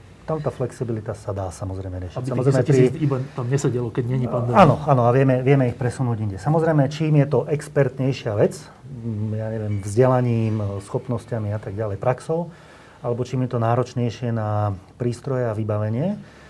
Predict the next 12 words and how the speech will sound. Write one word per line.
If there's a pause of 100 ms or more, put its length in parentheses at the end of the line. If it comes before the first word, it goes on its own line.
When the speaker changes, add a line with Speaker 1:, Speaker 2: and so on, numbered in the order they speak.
(260)
Speaker 1:
tak,
e,
tam
je
to
ťažšie.
Ako (160)
tá
skúsenosť
ukazuje
asi,
že